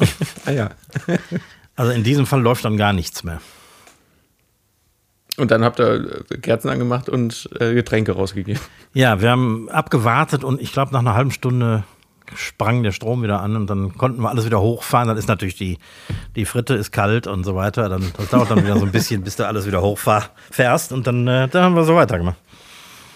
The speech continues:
Speaker 1: Ja, und andersrum?
Speaker 2: Wenn, äh, nur das Gas ausfällt,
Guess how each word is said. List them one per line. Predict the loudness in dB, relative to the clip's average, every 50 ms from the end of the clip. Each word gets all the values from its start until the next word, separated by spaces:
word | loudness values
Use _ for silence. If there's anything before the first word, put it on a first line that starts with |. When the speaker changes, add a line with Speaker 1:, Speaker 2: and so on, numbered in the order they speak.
| -20 -20 -20 _ _ _ _ _ _ _ _ _ _ _ _ -12 -12 -10 -4 0
Speaker 1:
Ja, | 0
und | 2 2
andersrum? | 2 2 0 0 0 0 -2 -4 -4 -6 -8 _ _ _ _ _ _ _ _ _ _ _ _ _ _ _ _ _ _ _ _ _ _ _ _ _ _ _ _ _ _ _ _ _ _ _ _ _ _ _ _
Speaker 2:
Wenn, | -12 -8 -2 0 2 2 4 2 2 0 0 -2
äh, | -2 -2 -2 0 0 2 0 0 0 0 0 2
nur | 4 4 6 4 4 2
das | 0 0 0 2
Gas | 2 2 2 0
ausfällt, | -2 -4 -4 -4 -4 -6 -6 -6